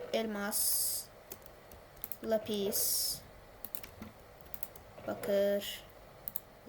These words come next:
Bakır, bakır, bakır. Başka bakır yok. Ee, redstone, redstone bayağı bir var.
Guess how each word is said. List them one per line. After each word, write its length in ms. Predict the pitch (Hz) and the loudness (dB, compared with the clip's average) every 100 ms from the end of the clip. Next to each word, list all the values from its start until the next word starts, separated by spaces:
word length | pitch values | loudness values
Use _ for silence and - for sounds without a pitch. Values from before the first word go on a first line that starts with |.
| - | -6
Bakır, 220 | 226 240 | -4 0
bakır, 460 | 214 - 220 220 202 | 0 2 0 2 0
bakır. 580 | 208 - 226 220 - - - - - - - - - - - - - - - | -2 -2 0 0 -4 -10 -16 -16 -16 -16 -16 -16 -16 -16 -16 -16 -16 -16 -12
Başka 240 | - 220 | -4 -4
bakır 180 | 214 220 | -2 0
yok. 220 | 196 208 - - - - - - - - - - - - - | 2 2 0 -8 -10 -12 -12 -16 -16 -14 -12 -12 -12 -8 -2
Ee, 360 | 214 214 208 202 | 4 6 6 4
redstone, 800 | 202 202 - - 214 202 202 202 180 | 2 0 2 2 2 2 -2 0 0
redstone 440 | 190 - 196 - | 0 -2 -4 -4
bayağı 220 | 180 - - | -2 -2 -2
bir 140 | 107 | -2
var. 480 | 107 - - - | -4 -4 -6 -8